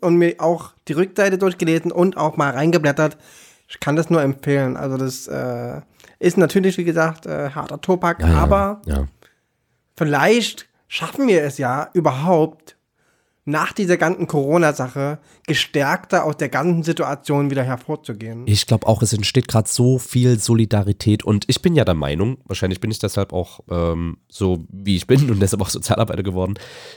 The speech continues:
Speaker 2: der Mensch ist im Inneren eigentlich gut.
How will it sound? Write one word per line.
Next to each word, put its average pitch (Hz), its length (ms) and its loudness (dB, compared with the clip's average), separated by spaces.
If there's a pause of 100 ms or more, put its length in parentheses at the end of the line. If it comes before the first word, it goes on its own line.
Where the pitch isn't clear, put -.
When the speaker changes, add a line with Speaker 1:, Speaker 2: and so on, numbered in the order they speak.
(500)
Speaker 2:
der 113 80 4
Mensch 143 420 4
ist - 200 0
im 104 180 2
Inneren 127 420 4
eigentlich 87 480 -6
gut. - 300 -8